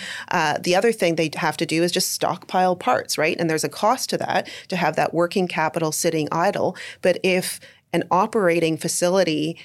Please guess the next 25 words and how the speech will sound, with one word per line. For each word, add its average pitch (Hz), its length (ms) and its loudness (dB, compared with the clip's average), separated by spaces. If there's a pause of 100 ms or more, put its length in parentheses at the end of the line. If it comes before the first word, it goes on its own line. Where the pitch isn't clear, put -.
(140)
goes 160 300 2
down, 165 640 0
you 185 180 0
need 196 200 0
that 156 220 -2
part. - 480 -4
So 165 560 2 (260)
it 175 220 0
certainly 185 460 0
is 165 100 0
important 165 420 -2
for 160 140 -2
reliability, 151 800 0
and 170 120 -2
that 151 200 -2
adds 156 320 -4
costs. - 680 -4 (380)
These 226 340 0
inflationary 233 720 2
pressures 175 840 2 (140)
don't 202 240 4
affect 170 340 0
their 160 100 2
margin 156 380 -2
typically 156 600 -4